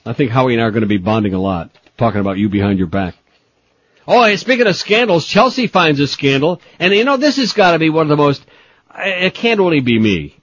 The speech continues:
but this is part of the way the media decide. They, they just sit around, they, they must laugh at the public. People who are grotesquely on the face of it, I mean, just nasty looking,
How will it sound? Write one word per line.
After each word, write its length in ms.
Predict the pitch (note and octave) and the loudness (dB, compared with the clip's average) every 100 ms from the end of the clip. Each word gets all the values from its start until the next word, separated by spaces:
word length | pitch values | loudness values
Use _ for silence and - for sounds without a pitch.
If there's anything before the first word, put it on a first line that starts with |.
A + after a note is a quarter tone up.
| _ | _
but 140 | C3+ | -2
this 180 | A3+ A3+ | 2 2
is 100 | G3 | 0
part 220 | - F3+ | 0 0
of 60 | E3 | 2
the 80 | D3 | 4
way 120 | C#3+ | 4
the 120 | B2 | 2
media 320 | A#2 C3+ C3+ | 2 2 2
decide. 360 | C3 B2 C3+ C3 | 0 0 2 2
They, 100 | F3+ | 2
they 120 | A3+ | 0
just 200 | B3+ A3 | 0 0
sit 120 | A#3 | 2
around, 240 | G3+ E3+ D#3 | 2 2 2
they, 200 | C#3 C3+ | 2 2
they 120 | C3 | 2
must 200 | C3+ B2+ | 0 0
laugh 360 | A#2+ C3 C3+ - | 0 2 0 -2
at 80 | F#2+ | -6
the 100 | F#2+ | -2
public. 460 | G#2 D#2+ D#2+ _ _ _ _ _ _ _ _ _ _ _ _ | -2 -2 -8 _ _ _ _ _ _ _ _ _ _ _ _
People 300 | - A#3+ A3 | -2 0 2
who 80 | F#3+ | 2
are 180 | E3+ D3 | 2 2
grotesquely 760 | A2+ D3 - - G3+ G#3+ D3+ B2+ | 2 2 2 0 -2 0 0 2
on 80 | |
the 100 | A#2+ | 0
face 340 | - - G3+ - | 0 0 0 2
of 100 | B2 | 0
it, 100 | A#2+ | 0
I 80 | B2 | 2
mean, 180 | C3 | 0
just 220 | D3+ F#3 A#2+ | 0 0 2
nasty 580 | B2 D3 G#3+ G3+ C#3+ | 4 4 2 2 2
looking, 360 | A#2 G#2+ D#2 C2 | 2 0 -4 -14